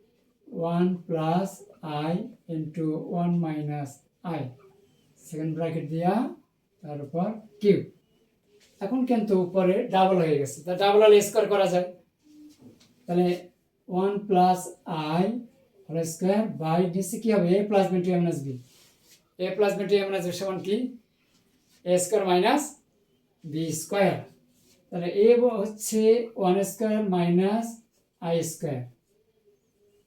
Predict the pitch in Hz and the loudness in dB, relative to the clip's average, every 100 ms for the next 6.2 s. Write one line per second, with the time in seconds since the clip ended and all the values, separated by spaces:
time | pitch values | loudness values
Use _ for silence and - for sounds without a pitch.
0 | _ _ _ _ _ _ _ _ _ 202 | _ _ _ _ _ _ _ _ _ 0
1 | 170 - - _ _ _ _ _ _ _ | 0 -4 -16 _ _ _ _ _ _ _
2 | _ _ _ _ _ _ 156 175 185 190 | _ _ _ _ _ _ -2 2 2 0
3 | - - _ _ _ _ _ _ _ 554 | -6 -16 _ _ _ _ _ _ _ _
4 | 554 440 _ _ _ _ _ _ _ _ | _ _ _ _ _ _ _ _ _ _
5 | _ 180 202 208 196 170 180 - 190 - | _ 0 0 2 2 2 0 0 -4 -4
6 | 196 180 | -4 0